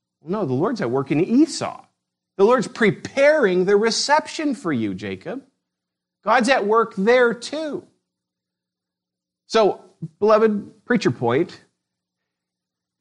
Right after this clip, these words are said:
if you got something going on right now, something that's just totally eating your lunch,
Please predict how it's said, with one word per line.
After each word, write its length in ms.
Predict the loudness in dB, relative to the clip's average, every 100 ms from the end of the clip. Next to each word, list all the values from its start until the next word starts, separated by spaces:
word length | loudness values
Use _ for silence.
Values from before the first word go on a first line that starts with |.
| _ _ _ _ _ _ _ _ _ _ _ _ _ _ _ _ _ _ _
if 60 |
you 60 | -2
got 140 | -2
something 240 | -2 -6 -4
going 180 | -2
on 160 | -2 -2
right 200 | -2 -4
now, 300 | -6 -10 -12 _ _ _ _ _
something 200 | -10 -6
that's 100 | -6
just 160 | -6 -10 _ _
totally 500 | -20 -8 -4 -2 -2
eating 120 | -4
your 120 | -6
lunch, 420 | -6 -10 -14 -20